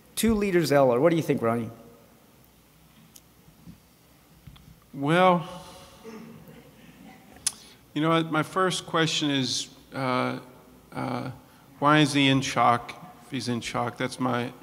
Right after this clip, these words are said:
Speaker 2: I still don't have an answer to that question, so that's gonna be, I think we really ideally need an answer to that question so we can do appropriate therapy. Uh,
Speaker 1: I
Speaker 2: but
Speaker 1: agree, but we have to do something about his
Speaker 2: Yeah.
Speaker 1: volume, so what
Speaker 2: Well,
Speaker 1: do
Speaker 2: I
Speaker 1: you
Speaker 2: mean,
Speaker 1: think?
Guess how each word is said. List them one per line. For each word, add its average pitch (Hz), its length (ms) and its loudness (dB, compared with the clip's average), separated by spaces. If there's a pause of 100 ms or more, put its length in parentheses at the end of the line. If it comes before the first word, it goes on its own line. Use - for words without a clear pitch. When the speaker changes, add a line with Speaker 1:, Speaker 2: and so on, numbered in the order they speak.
Speaker 2:
I 127 100 -4
still 147 220 2
don't 135 120 4
have 127 100 2
an 123 60 0
answer 127 280 0
to 123 180 -4
that 123 100 -4
question, 131 460 -4
so - 180 -4
that's 131 220 -2
gonna 127 220 -6
be, 123 380 -4 (600)
I 131 80 -4
think 139 260 -2
we 131 180 0
really 131 640 2 (200)
ideally 139 540 4
need 131 200 4
an 123 160 2
answer 135 400 0
to 135 160 -6
that 131 200 0
question 139 480 -2
so 135 200 -4
we 117 80 -4
can 120 400 -6
do 123 320 -2 (240)
appropriate 127 600 -4
therapy. 131 540 -2 (720)
Uh, 123 420 2 (420)
Speaker 1:
I 175 120 6
Speaker 2:
but - 80 10
Speaker 1:
agree, 147 320 4
but 147 160 0
we 202 220 2
have 170 180 4
to 135 80 -10
do 147 100 0
something 156 400 2
about 127 220 2
his - 80 2
Speaker 2:
Yeah. - 100 2
Speaker 1:
volume, 117 380 4
so 139 120 0
what 170 140 6
Speaker 2:
Well, 165 40 8
Speaker 1:
do - 20 8
Speaker 2:
I 156 80 6
Speaker 1:
you 156 60 4
Speaker 2:
mean, 113 220 -2
Speaker 1:
think? - 100 -16